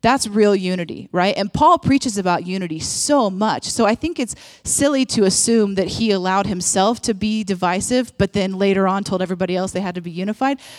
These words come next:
So we have to look at this through the lens of, so what are they talking about in unity in the midst of their separation?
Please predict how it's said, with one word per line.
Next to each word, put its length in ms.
So 160
we 80
have 100
to 140
look 240
at 100
this 160
through 180
the 100
lens 300
of, 140
so 160
what 240
are 80
they 140
talking 480
about 280
in 160
unity 460
in 100
the 80
midst 280
of 140
their 140
separation? 720